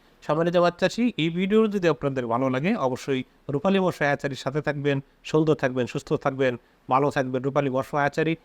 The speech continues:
আপনার যদি কারো যদি বুঝতে কষ্ট হয়, সেক্ষেত্রে আমাদের WhatsApp নম্বর আছে এবং কন্ট্যাক্ট নম্বর আছে, আপনারা ফোন দিবেন। আর যদি আপনাদের ভালো মানের কোয়ালিটি সম্পন্ন পোনা লাগে, অবশ্যই আমাদের সাথে থাকবে। আমাদের হ্যাচারি থেকে পোনা, ভালো মানের পোনা,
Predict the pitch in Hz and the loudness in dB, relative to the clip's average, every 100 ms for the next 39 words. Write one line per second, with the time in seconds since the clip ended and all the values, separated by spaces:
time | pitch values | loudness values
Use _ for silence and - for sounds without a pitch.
0 | _ 135 - 147 151 147 139 143 139 139 | _ -4 -2 -4 -4 -2 0 0 -2 -4
1 | - 156 - 151 - 170 - 180 196 202 | -4 -8 -4 -4 -2 -2 -2 0 2 0
2 | - _ - 156 156 151 151 147 143 139 | -4 _ -6 -4 -2 0 0 0 0 -2
3 | - 160 170 160 165 151 170 160 - _ | -4 -4 -2 0 0 0 -2 -2 -6 _
4 | 151 160 180 165 - 156 151 175 156 151 | -2 2 2 0 0 -2 -2 -2 0 2
5 | 143 127 123 127 120 - 156 165 170 170 | 0 -2 -2 -2 -4 -2 -2 0 2 0
6 | - _ - 143 151 147 156 151 - 156 | -2 _ -2 0 0 -2 0 2 2 0
7 | 147 135 127 143 143 139 135 - 160 185 | -2 0 0 0 0 0 -2 -2 0 0
8 | - 180 151 143 135 127 - 156 160 156 | -2 -6 -4 -4 -4 -4 0 0 2 2
9 | 147 - 123 127 - 120 120 117 - 120 | 0 0 -4 -4 -4 -2 -2 -4 -4 -4
10 | 127 120 120 120 117 120 123 127 - 131 | -2 -2 0 2 2 2 0 -2 0 0
11 | 127 127 123 117 - _ _ 139 131 113 | 0 -2 0 -2 -6 _ _ 0 2 2
12 | 120 123 123 117 131 120 | 0 2 0 0 0 0